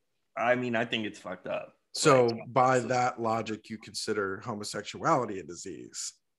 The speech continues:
Speaker 1: No. I think it's cool to be gay.
Speaker 2: I think it's cool to be gay too.
Speaker 1: We, everyone's got a little bit of a multifunctional <laughs> anus.
Speaker 2: Multifunctional anus.
Speaker 1: <laughs>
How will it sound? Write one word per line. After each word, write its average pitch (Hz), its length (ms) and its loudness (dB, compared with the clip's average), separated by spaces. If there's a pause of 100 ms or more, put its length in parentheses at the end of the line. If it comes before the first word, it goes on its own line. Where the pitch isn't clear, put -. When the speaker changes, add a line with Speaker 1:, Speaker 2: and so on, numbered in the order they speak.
(100)
Speaker 1:
No. 110 460 0 (1500)
I 123 120 2
think 151 260 0
it's 135 180 -2 (220)
cool 165 260 0
to 127 60 -2
be 107 160 -8
gay. 107 380 -6 (960)
Speaker 2:
I 139 80 4
think 139 100 6
it's 113 100 0
cool 113 140 0
to 92 60 -6
be - 100 -12
gay 78 160 -10
too. 76 300 -8 (400)
Speaker 1:
We, 139 260 2
everyone's 135 800 0
got 131 220 6
a - 20 0
little 135 200 0
bit 131 140 -4
of 123 100 -2
a 120 40 -4
multifunctional 131 1160 -2 (220)
<laughs> - 220 -6
anus. 131 280 8
Speaker 2:
Multifunctional 156 680 8
anus. 120 480 2
Speaker 1:
<laughs> - 60 -20